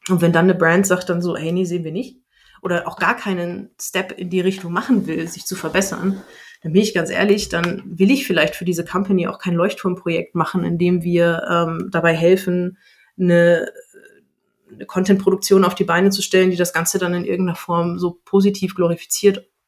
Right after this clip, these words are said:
obwohl das gar nicht authentisch ist für die Marke. Das, ähm, finde ich, ist immer dann so ein Case-by-Case-Ding, wie weit eine Marke dann halt willig ist, da irgendwie, ja, auch Schritte zu gehen, um sich zu bessern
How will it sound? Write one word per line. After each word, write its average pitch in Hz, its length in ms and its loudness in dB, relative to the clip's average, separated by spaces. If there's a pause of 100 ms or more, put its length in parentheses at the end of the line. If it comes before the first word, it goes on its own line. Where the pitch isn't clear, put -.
(160)
obwohl 175 240 -2
das 170 120 0
gar 160 120 -2
nicht 165 160 -8
authentisch 180 340 -6
ist - 140 -8
für 151 80 -6
die 143 80 -6
Marke. 143 320 -4 (720)
Das, - 480 -4
ähm, 160 600 -8 (760)
finde 190 240 2
ich, 170 80 -4
ist 156 120 -6
immer 175 180 -2
dann 170 180 -4
so 160 120 -8
ein 160 200 -10
Case-by-Case-Ding, 175 1400 -8
wie 170 260 -4
weit 160 180 2
eine 165 100 2
Marke 156 280 -2
dann 156 180 -4
halt 151 160 -6
willig 170 220 -2
ist, - 200 -8
da 156 120 -2
irgendwie, 160 600 -6 (680)
ja, 156 340 -4
auch - 140 -4
Schritte 185 300 -4
zu - 140 -8
gehen, 170 240 0
um 160 300 -8 (280)
sich 196 220 -8
zu 160 120 -8
bessern 180 420 0